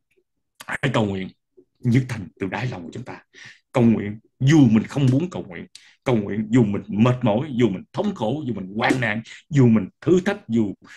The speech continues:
thử thách trăm bề đến với đời sống chúng ta, hãy cầu nguyện. Dù mình không muốn cầu nguyện. À, và hãy để lời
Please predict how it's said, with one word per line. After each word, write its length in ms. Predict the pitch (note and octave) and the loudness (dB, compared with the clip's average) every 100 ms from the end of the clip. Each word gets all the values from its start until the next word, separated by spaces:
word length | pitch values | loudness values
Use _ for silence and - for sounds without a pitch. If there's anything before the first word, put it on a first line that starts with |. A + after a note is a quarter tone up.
| _ - | _ -2
thử 160 | D#3 | 0
thách 160 | F#3 F#3 - | 0 -4 -4
trăm 220 | F#3+ F#3+ | -2 4
bề 200 | D3+ A#2 | 4 4
đến 160 | C3 F3+ | 0 -2
với 100 | D#3 | -4
đời 120 | G#2+ | -6
sống 200 | G#2+ C#3 | -8 -10
chúng 80 | C3+ | -8
ta, 140 | A2 - _ _ | -10 -12 _ _
hãy 200 | - A2+ - | -14 -14 -12
cầu 160 | - A2 | -6 -6
nguyện. 200 | F#2+ E2 _ _ _ _ _ - _ - - | -6 -14 _ _ _ _ _ -20 _ -20 -2
Dù 180 | C3+ B2 | 2 4
mình 100 | G2 | 2
không 180 | - A2+ | 0 0
muốn 140 | A2+ | 0
cầu 140 | B2+ F2+ | -4 -10
nguyện. 120 | F2 - _ _ _ _ _ _ _ _ _ _ _ _ | -12 -20 _ _ _ _ _ _ _ _ _ _ _ _
À, 300 | - G2 - _ - - - | -14 -12 -14 _ -20 -20 -8
và 80 | |
hãy 120 | - C3+ | -2 0
để 300 | A#2 B2+ - | 2 -2 0
lời 220 | C#3 | 2